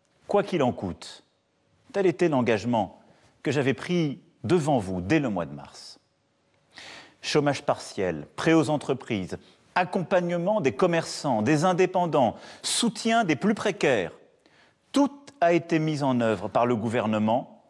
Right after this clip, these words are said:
pour sauvegarder nos emplois et pour aider chacun. Nous avons décidé des plans massifs pour des secteurs les plus durement touchés,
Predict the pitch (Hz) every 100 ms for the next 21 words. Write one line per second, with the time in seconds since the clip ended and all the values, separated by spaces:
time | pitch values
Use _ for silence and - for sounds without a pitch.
0 | _ _ - 120 - - 196 156 151 135
1 | 113 120 107 - - _ _ 85 87 127
2 | 139 139 135 170 - 117 - 98 101 104
3 | 131 - - 101 - 76 - _ _ _
4 | _ - - - 160 175 185 190 143 208
5 | - 185 226 185 180 196 190 175 - -
6 | 135 - - 170 175 170 - 214 190 160
7 | 170 170 156 117 120 170 220 208 185 165
8 | - 123